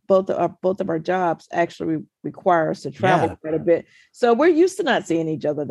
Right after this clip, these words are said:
Speaker 1: that much. And it, it just kinda works for us. It's not for everyone, but it, but it works for us. So this,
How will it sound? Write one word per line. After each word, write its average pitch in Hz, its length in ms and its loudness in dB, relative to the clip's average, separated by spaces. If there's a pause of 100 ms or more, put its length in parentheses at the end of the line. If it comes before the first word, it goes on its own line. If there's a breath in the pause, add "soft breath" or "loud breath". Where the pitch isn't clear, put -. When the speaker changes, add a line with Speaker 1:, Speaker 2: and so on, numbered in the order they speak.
(100)
Speaker 1:
that - 160 -6
much. 143 280 -10
And 190 220 -2
it, 190 140 -6 (200 soft breath)
it 233 140 0
just 269 120 -10
kinda 294 200 2
works 254 280 0
for 196 160 0
us. 160 200 0
It's 196 160 -4
not 208 240 -4
for 175 120 0
everyone, 220 460 0
but 214 140 -2
it, 208 160 -4
but 214 100 -2
it 196 140 -4
works 208 240 -2
for 160 200 -2
us. 160 160 -4
So 180 200 2
this, 233 240 -6